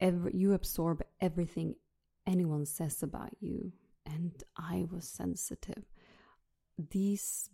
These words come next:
boys were, it was going on for maybe a year.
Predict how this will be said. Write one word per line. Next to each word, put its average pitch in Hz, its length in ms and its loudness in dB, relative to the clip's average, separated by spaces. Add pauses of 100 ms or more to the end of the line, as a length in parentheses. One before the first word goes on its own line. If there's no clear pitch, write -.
boys 175 460 0
were, 160 160 0 (260)
it 170 140 4
was 175 140 0
going 190 340 8
on 170 180 6
for 170 160 0
maybe 156 640 2
a 170 80 0
year. 156 580 2